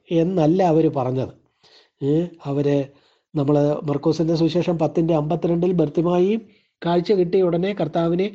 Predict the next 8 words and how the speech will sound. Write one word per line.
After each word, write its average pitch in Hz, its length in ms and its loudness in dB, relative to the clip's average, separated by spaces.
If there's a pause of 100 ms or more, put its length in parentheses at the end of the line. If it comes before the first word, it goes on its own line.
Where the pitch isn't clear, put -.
(380)
അനുഗമിക്കുകയാ 208 680 2
ചെയ്തത്. 120 360 -2 (480)
കർത്താവിനെ 170 460 2
പിൻപറ്റുന്നതും 190 720 0
അനുഗമിക്കുന്നതുമാണല്ലോ 190 1120 2
നമ്മൾ 175 240 0
നേരത്തെ 160 420 2
പറഞ്ഞത്. 135 440 -2